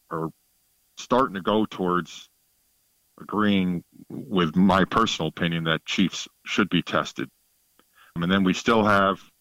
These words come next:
quite a bit of people looking to do the popular vote. And when I looked up the responses and to the departments they belong to, a lot of them were very rural departments, which, you know, I can understand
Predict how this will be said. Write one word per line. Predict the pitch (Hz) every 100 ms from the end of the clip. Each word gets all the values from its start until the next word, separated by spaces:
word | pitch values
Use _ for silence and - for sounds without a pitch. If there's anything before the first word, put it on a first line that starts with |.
| _
quite | - 110 98
a |
bit | 80 101 92
of | 90 87 -
people | - 95 87 85 - _ -
looking | 90 - 85
to | 85
do | - 92
the | 82
popular | - 92 - 87 82
vote. | 76 85 90 - - - _ -
And | 101 104
when | 104
I |
looked | 107 117 123
up | 110 _ _ _ -
the |
responses | 92 - 107 104 101 101 85
and | 85 -
to | 92
the | 82
departments | 87 101 85 87 -
they | 87
belong | 82 87 92 92
to, | - 85 80 _ - - -
a |
lot | 101 117
of |
them | 101 92
were | 87
very | 80 98 95 87
rural | 85 95 90 78
departments, | - 80 - 73 69 - -
which, | 80 - -
you | 80
know, | 85 78
I |
can | 78 82
understand | 78 - 95 82 78